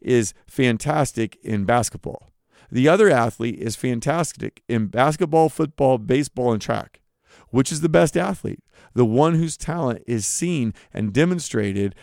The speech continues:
and manifested in a variety of sports.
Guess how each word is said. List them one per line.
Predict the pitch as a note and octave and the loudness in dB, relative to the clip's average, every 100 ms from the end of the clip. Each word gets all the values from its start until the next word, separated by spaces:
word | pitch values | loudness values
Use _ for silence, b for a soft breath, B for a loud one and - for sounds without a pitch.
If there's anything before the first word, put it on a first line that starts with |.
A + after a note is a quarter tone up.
| b | b
and | A2+ A2 | -2 0
manifested | A2 D#3+ F#3+ - G#2+ G#2+ - G#2 F#2 b b | 2 2 0 -2 -4 -4 -4 -6 -6 b b
in | B2+ B2 C3 - | 0 0 0 -4
a | A2+ | 0
variety | A2+ G#2+ A2+ A#2+ | 2 2 2 0
of | A#2+ | -4
sports. | - E3 B2+ - | -2 -2 -2 -4